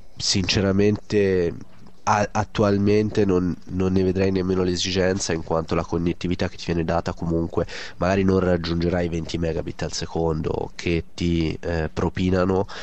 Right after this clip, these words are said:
eh, ma secondo me non è nemmeno un problema di, eh, di collegamento dell'ultimo miglio, è proprio un problema del fatto che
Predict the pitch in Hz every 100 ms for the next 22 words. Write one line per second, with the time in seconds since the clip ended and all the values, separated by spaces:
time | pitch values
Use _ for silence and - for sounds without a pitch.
0 | - - - 80 80 87 - - 82 95
1 | 92 - 98 95 92 101 92 90 85 87
2 | 87 82 85 85 85 82 80 87 90 87
3 | 87 85 - - 107 - - - 92 90
4 | - 95 87 87 90 87 90 85 87 85
5 | 85 87 - 87 82 85 85 87 87 85
6 | 85 85 - - - - 85 85 85 85
7 | 85 87 90 82 - 90 - 85 82